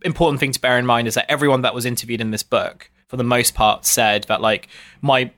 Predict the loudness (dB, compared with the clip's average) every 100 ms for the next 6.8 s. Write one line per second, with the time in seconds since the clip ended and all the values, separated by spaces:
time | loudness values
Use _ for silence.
0 | -2 -2 2 2 2 0 -2 -4 -4 -6
1 | -6 -4 -2 -2 -2 0 -2 -2 -2 -2
2 | -2 -4 -8 -6 -2 0 0 0 0 0
3 | 0 -4 -4 -4 -6 -6 -6 -6 -6 0
4 | 0 0 -6 -20 _ -4 -2 -2 -2 -2
5 | -2 -2 -2 -2 -2 -6 -4 -4 -6 -10
6 | -4 -2 -2 -4 -2 0 0